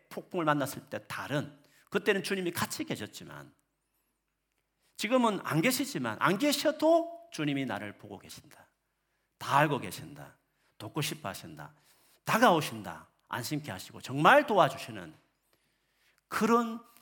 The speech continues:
믿음이 있어야 월요일도 주님과 동행하고 월요일에도 하나님을 경험하는 신앙생활을, 그 치열한 삶의 현장에도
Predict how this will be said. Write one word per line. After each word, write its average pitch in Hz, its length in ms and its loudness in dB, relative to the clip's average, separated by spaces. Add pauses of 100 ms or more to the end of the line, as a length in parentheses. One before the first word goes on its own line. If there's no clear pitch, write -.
(120)
믿음이 202 420 2
있어야 117 340 -4
월요일도 165 1000 4 (320)
주님과 117 360 -8
동행하고 90 600 -16
월요일에도 202 680 8
하나님을 156 400 2
경험하는 101 640 -4 (360)
신앙생활을, 117 840 -10 (500)
그 - 140 0 (200)
치열한 254 400 4
삶의 127 360 -2
현장에도 92 580 -10